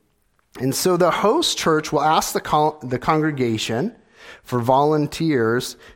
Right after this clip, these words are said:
to house the presbyters. And if you ever have the opportunity and you're able,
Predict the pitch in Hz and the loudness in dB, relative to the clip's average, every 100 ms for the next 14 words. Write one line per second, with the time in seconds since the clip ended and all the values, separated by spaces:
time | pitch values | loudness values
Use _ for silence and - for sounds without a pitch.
0 | _ - - 139 139 135 135 - 170 302 | _ -8 -2 0 2 0 -4 -2 -2 0
1 | 247 - 95 87 113 - - _ _ _ | -4 -6 -8 -8 -10 -14 -18 _ _ _
2 | _ _ _ _ _ _ _ _ _ _ | _ _ _ _ _ _ _ _ _ _
3 | _ _ _ 139 135 135 165 175 233 214 | _ _ _ -2 -2 -2 0 2 2 0
4 | 160 151 143 135 120 135 - 151 - 139 | 0 2 2 0 0 0 0 -4 -2 -2
5 | 127 98 92 95 - - - 117 135 143 | 0 -2 -6 -12 -18 -14 -4 0 2 4
6 | 143 170 156 98 117 | 4 4 2 0 -2